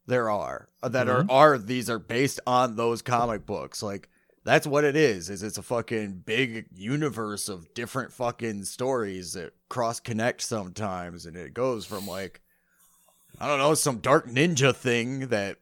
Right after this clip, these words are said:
Speaker 1: fights in the street that you like to superhero woman flies through galaxy and you get mad that there's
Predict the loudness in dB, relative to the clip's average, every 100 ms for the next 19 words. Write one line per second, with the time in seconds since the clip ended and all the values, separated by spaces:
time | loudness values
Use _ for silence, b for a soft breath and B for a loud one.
0 | _ _ _ 0 6 6 6 4 4 0
1 | 2 2 0 -2 -4 0 2 6 8 8
2 | 4 -4 -18 -6 -2 0 -2 -4 -10 _
3 | _ _ _ -2 2 4 4 4 6 6
4 | 6 4 2 2 0 2 4 2 0 0
5 | 4 8 8 6 2 -2 -2 -2 -2 -4
6 | -2 -2 -2 0 2 2 0 -4 -4 -4